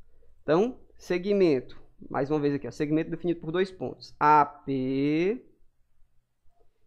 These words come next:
e B Q. Essa interseçãozinha aqui, ó, certo? É um ponto.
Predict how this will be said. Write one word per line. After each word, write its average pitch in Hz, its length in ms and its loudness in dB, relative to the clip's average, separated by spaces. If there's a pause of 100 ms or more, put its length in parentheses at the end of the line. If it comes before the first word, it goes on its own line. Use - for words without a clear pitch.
(140)
e 196 540 -4
B 160 580 2 (1120)
Q. 160 360 -2 (480)
Essa 240 360 2
interseçãozinha 143 1000 0
aqui, 190 520 -2
ó, 120 200 2 (1600)
certo? 139 320 0
É 147 60 2
um 240 100 0
ponto. - 580 0